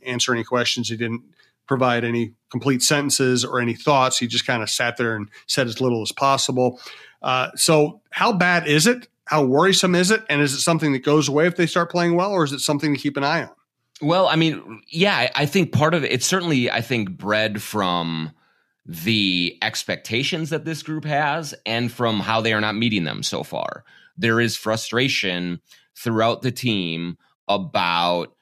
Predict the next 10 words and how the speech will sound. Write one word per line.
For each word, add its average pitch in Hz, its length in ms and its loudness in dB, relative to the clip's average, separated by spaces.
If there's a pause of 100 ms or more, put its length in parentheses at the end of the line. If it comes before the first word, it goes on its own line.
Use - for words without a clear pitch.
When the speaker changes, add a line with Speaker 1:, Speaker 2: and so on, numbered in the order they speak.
(340)
Speaker 2:
um, 78 800 -2 (640)
how 107 760 -2 (1400)
clunky 131 540 -2
this 110 220 -4
has 107 240 -4
been 80 680 -8 (400)
to 117 160 -4
start 110 340 -4
the 101 80 -10
season. 69 600 -10